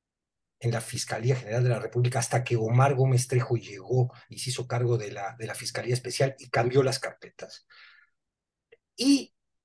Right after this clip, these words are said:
el encubrimiento llamado verdad histórica. Ese encubrimiento, Jesús, hay, hay, hay entre las horas que estamos viviendo como sociedad mexicana, no podemos procesar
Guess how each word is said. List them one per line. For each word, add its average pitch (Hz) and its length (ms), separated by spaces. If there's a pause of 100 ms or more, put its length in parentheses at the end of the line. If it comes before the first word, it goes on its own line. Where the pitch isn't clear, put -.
(600)
el 165 180
encubrimiento 147 760
llamado 131 460
verdad 113 220
histórica. - 640
Ese 262 340
encubrimiento, 120 1300 (420)
Jesús, 127 480
hay, 175 180 (120)
hay, 196 340
hay 233 460 (140)
entre 160 600
las 160 260
horas 285 260
que 180 100
estamos 180 320
viviendo 139 400
como 117 180
sociedad 127 300
mexicana, 156 380
no 170 180
podemos 180 320
procesar 123 580